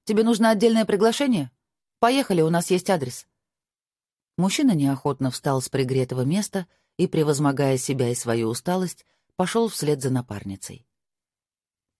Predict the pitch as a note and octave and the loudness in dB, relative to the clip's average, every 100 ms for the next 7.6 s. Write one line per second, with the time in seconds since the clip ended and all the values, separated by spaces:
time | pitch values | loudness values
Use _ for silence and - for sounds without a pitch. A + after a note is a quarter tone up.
0 | _ C3 C#3+ - D#3 D#3 D#3 D3+ C#3 - | _ 0 0 0 0 2 4 4 2 -2
1 | D3+ C#3+ - D3 D3+ D3+ F3 F3 - _ | -2 -4 -2 2 2 2 0 0 -8 _
2 | _ _ _ _ A#3+ B3+ - G3+ G#3 G#3 | _ _ _ _ 2 2 2 0 2 2
3 | G3+ G3+ G#3 F3 F#3 F3 C#3+ C3 _ _ | 2 2 2 2 2 2 -2 -6 _ _
4 | _ _ _ _ _ _ _ _ _ - | _ _ _ _ _ _ _ _ _ -6
5 | A2+ A2+ C3 A#2+ G#2 - B2 E3+ F3 E3 | -4 0 0 0 -4 -2 0 2 2 0
6 | D#3+ D#3+ - D#3+ - E3+ F#3+ E3+ D3+ D3+ | 0 0 0 -2 0 0 0 0 -2 -2
7 | C#3+ C#3 A2+ G2 E2 D2+ | -2 -4 -6 -10 -12 -18